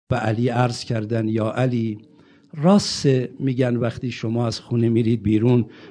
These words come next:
به شما سلام نمی‌کنن؟» اسما میگه: «امیرالمؤمنین فرمودن، "زهرا جان، نه اینکه به من سلام نمی‌کنن." منم سلام می‌کنم جواب سلام منم نمی‌ده.»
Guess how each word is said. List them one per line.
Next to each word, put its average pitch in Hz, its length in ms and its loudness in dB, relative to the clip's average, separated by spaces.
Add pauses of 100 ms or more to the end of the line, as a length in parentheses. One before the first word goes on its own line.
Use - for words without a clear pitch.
(120)
به 139 60 2
شما 135 380 6
سلام 135 760 6
نمی‌کنن؟» 120 760 2 (240)
اسما 165 400 0
میگه: 160 240 4
«امیرالمؤمنین 143 840 4
فرمودن، 135 560 2
"زهرا 127 400 2
جان، 120 260 0
نه 175 100 6
اینکه 143 280 0
به 127 80 0
من 131 180 0
سلام 131 520 2
نمی‌کنن." 117 400 -4 (120)
منم 185 400 6
سلام 151 480 4
می‌کنم 151 460 2
جواب 156 440 8
سلام 156 520 4
منم 156 360 4
نمی‌ده.» 147 500 0